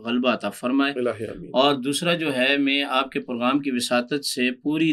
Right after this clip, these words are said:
Speaker 1: दुनिया के मुसलमानों से अर्ज़ करता हूँ कि अपनी दुआओं के अंदर फ़लस्तीन के मुसलमानों को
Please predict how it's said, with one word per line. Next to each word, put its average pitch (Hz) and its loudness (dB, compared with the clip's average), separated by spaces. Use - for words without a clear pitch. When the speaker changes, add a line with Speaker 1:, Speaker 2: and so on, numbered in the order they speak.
Speaker 1:
दुनिया 135 2
के 139 -2
मुसलमानों 123 0
से 123 -2
अर्ज़ 135 -6
करता 127 -4
हूँ 123 0
कि 123 0
अपनी 127 0
दुआओं 123 2
के 139 -2
अंदर 123 2
फ़लस्तीन 135 2
के 139 -2
मुसलमानों 120 0
को 123 -2